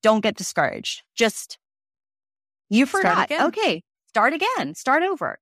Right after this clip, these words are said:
Speaker 1: It's fine because all you're doing
Speaker 2: love it.
Speaker 1: is developing that consistency. So don't get hard on yourself. That's what happens with the teams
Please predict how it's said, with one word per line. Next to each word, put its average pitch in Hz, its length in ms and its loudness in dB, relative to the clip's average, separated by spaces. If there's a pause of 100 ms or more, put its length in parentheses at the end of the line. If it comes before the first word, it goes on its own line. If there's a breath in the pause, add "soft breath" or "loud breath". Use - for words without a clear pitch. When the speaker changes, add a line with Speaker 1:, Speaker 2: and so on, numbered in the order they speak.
Speaker 1:
It's - 280 -4
fine 294 560 -2 (600)
because 240 300 -2
all 220 220 6
you're 269 180 2
doing 214 380 0
Speaker 2:
love 175 180 0
it. 190 60 0
Speaker 1:
is 190 240 -10 (240)
developing 190 580 2
that 160 180 -4
consistency. 170 680 -6
So - 200 -12
don't 185 260 0
get 240 160 0
hard 240 260 2
on 220 100 2
yourself. 175 400 -2
That's 180 200 -2
what 202 120 -8
happens 202 420 -2
with 185 100 -8
the 170 80 -8
teams 208 580 -4